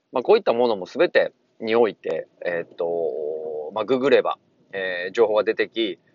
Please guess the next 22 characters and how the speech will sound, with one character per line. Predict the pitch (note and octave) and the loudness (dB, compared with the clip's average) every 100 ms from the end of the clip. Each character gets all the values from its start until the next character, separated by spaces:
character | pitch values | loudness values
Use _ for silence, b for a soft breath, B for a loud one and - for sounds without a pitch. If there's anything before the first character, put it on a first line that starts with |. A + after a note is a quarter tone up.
| b b | b b
え | - G2+ | -2 -2
ー、 | |
最 | - C3 | 2 0
適 | B2+ A#2 | 0 -4
な | G#2+ | -4
情 | G#2 A2+ | 0 0
報 | A2 | 2
を | A2 D#3 A#2 - - | 2 4 2 -2 -10
見 | B2 | -4
極 | B2+ A#2 | 4 4
め | A2+ | 4
れ | G#2+ | 2
れ | G#2+ G2 D#2+ | 4 2 2
ば、 | A#2 C3+ D#2 - - - - - | 2 2 0 -6 -20 -20 -16 -10
え | |
ー、 | F#2+ | -6
そ | A#2+ | -4
の | A2 | -4
ス | - | -4
キ | D3+ | -2
ル | C3 | 2
は、 | G2 E2 | 2 0